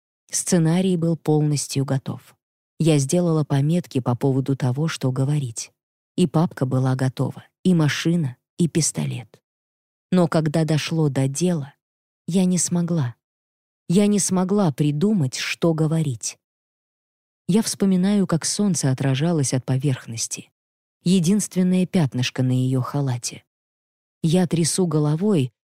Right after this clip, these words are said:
но она все равно продолжает. Мы сидели и молчали целых сорок пять минут и просто смотрели друг на друга. Когда пропищал таймер,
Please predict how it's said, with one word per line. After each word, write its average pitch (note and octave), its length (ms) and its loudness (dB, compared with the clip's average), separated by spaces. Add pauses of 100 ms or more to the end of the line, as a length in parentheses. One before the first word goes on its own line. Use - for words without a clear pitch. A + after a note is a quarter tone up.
но E3+ 160 4
она D#3 240 2
все - 180 -2
равно C#3+ 300 0
продолжает. D3 840 -4 (1080)
Мы A#3 220 4
сидели A#3 480 2
и A3+ 80 4
молчали A3 640 2
целых A3+ 480 0
сорок G#3 460 0
пять F#3+ 340 0
минут E3+ 640 -2 (400)
и F#3 100 4
просто G#3 420 -4
смотрели C#3 540 -2
друг - 300 -8
на C3+ 100 -4
друга. - 360 -10 (720)
Когда F#3 320 4
пропищал D3+ 640 2
таймер, A3+ 640 -2